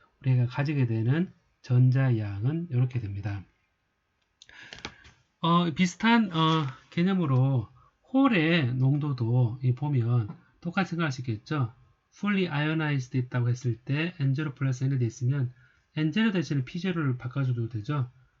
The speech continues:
그러면 이거를 P 제로 분의 N I의 제곱 플러스 N A는 P 제로 플러스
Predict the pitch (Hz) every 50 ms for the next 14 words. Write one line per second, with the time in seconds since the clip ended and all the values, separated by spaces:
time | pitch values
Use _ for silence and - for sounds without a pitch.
0 | _ _ - 156 156 156 139 127 127 139 135 139 156 151 139 143 170 185 - _
1 | _ _ _ _ _ _ - - 196 196 196 202 202 175 - - - - - 147
2 | 147 151 143 135 127 127 123 139 156 165 170 - _ - 160 160 165 175 180 180
3 | 175 - _ - 151 147 147 143 135 131 123 123 - 123 120 127 156 165 165 -
4 | - - 135 131 123 120 123 - - 160 156 156 - - 151 151 160 165 175 180
5 | 180 _ _ - _ _ _ _ _ - 160 156 156 147 147 160 180 185 180 _
6 | - - _ _ - - 127 123 117 113 113 117 123 - - 170 170 180 190 190
7 | - - _ _ _ _ - 131 127 131 139 123 - - 127 117 117 120 - -